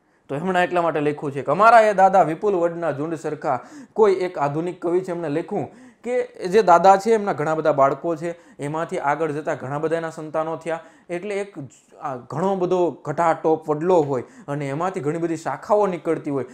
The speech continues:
એવી રીતે આ દાદા છે એના બાળકો, એના સંતાનો અત્યારે થઈ ગયા છે. એટલે અહીંયા કીધું છે કે "અમારા એ દાદા વિપુલ વડના ઝુંડ સરખા છે." તો અહીં સરખા શબ્દ આપ્યો. એટલે આ ઉપમા છે, કારણ કે દાદાની ને વડલાની સરખામણી છે. "બોર શું એક એક આંસુ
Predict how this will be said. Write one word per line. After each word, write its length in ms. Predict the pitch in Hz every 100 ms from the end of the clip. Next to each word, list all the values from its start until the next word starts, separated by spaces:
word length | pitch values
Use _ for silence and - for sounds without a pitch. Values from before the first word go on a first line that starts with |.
| - 131
એવી 280 | 139 175
રીતે 220 | 175 175 160
આ 60 |
દાદા 400 | 135 123 139 165
છે 180 | 151 143
એના 140 | 139
બાળકો, 520 | 131 127 123 - 143 123
એના 140 | 120
સંતાનો 520 | 110 131 135 165 156
અત્યારે 300 | 131 131 123
થઈ 180 | 123 131
ગયા 220 | 123 120
છે. 140 | 113 127 - 226 -
એટલે 220 | - 170
અહીંયા 180 | 147 143
કીધું 320 | 143 139 139
છે 120 | 135
કે 80 | 127
"અમારા 320 | 151 190 185
એ 140 | 175
દાદા 340 | 151 143 147 135
વિપુલ 420 | 117 156 233 175
વડના 380 | 131 147 143 120
ઝુંડ 320 | 104 175 196
સરખા 440 | 143 131 - 113
છે." 140 | 107 - _ _ _ -
તો 60 |
અહીં 100 | 135
સરખા 400 | 131 151 156 175
શબ્દ 300 | 139 123 117
આપ્યો. 360 | 117 110 - 113 _ _ -
એટલે 260 | 175 185 143
આ 140 | 120
ઉપમા 440 | 127 143 - 208 190
છે, 140 | 175
કારણ 260 | 156 151 156
કે 100 | 156
દાદાની 480 | 151 170 160 123
ને 80 | 131
વડલાની 400 | 170 143 143 175
સરખામણી 480 | 190 220 262 254 247
છે. 160 | 214 214 _ _ _ _ _ _ _ -
"બોર 380 | 170 240 320 320
શું 280 | - 277 262
એક 260 | 233 240
એક 200 | 247 240
આંસુ 600 | 170 202 247 - 202 254